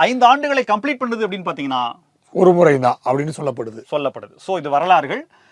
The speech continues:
Speaker 1: அஹ், இதை மட்டும் தப்பா சொல்லிட்டோம்னு வச்சுங்க, அவ்வளவுதான். So, இந்த நிலைமையில் இருக்கும்போது முதன்முறையாக தி மு க தலைவராக வந்து எங்களுக்கெல்லாம், நமக்கெல்லாம்,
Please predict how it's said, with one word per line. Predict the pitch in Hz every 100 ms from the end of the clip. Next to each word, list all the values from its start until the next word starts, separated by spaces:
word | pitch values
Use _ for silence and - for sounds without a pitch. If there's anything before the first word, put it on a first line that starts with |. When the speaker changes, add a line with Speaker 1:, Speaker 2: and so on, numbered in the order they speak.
| _ -
Speaker 1:
அஹ், | 180 170 165 156 147
இதை | 143 156
மட்டும் | 190 160
தப்பா | 196 190
சொல்லிட்டோம்னு | 160 151 196
வச்சுங்க, | 165 151 127 110 131 _ _ 113
அவ்வளவுதான். | 113 127 123 _ _ _ _
So, | 220 185
இந்த | 226 262 220
நிலைமையில் | 233 254 208
இருக்கும்போது | 196 196 175 147 139 131 143
முதன்முறையாக | 190 277 339 330 311 294 285 247 294 233 _ _ _ _ _
தி | 214 254
மு | 254
க | 233 196
தலைவராக | 190 190 185 180 165
வந்து | 190 214 247 _ _ _ 147
எங்களுக்கெல்லாம், | 196 226 226 220 214 220 214 _ - 147
நமக்கெல்லாம், | 202 208 208 202 208